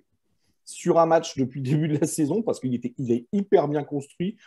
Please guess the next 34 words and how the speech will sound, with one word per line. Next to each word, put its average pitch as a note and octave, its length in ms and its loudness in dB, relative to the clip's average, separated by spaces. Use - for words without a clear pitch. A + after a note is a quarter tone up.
Enfin, G#3+ 380 4
un G3 60 2
centre F#3+ 440 0
qui - 120 2
arrive F3 420 4
au D#3 80 6
bon D#3 200 6
endroit D#3 380 4
sur D3+ 120 -2
le B2+ 80 0
bon C#3 180 -4
joueur. C#3+ 500 2
Euh, D3 240 6
après, G#3 400 4
sur - 300 -6
son - 260 0
positionnement F3 880 0
d'avant-centre, E3 680 2
j'y A2+ 240 -14
crois D3+ 260 4
moins, D#3 380 0
parce - 220 2
que F#3+ 120 2
c'est F#3+ 200 -2
quand D3+ 100 4
même D3+ 180 4
quelqu'un D#3 280 0
qui D3 120 -10
joue C#3+ 140 -4
quand D#3 80 4
même C#3+ 100 2
sur - 140 -6
sa C3+ 140 0
vitesse D#3+ 520 -2